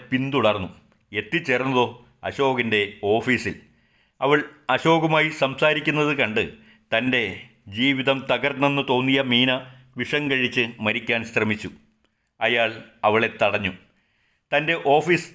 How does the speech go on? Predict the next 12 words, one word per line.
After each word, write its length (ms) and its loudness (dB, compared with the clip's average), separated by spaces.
സെക്രട്ടറിയായിരുന്ന 760 0
ലീലയാണ് 680 2
ആ 160 2
സ്ത്രീയെന്ന് 600 0
അയ-, 300 0
അശോക് 380 2
അറിയിച്ചു. 420 0
അത് 180 -2
തൻ്റെ 280 0
നിർദ്ദേശപ്രകാരം 920 0
കൂടിയായിരുന്നു 580 2
എന്ന് 240 -2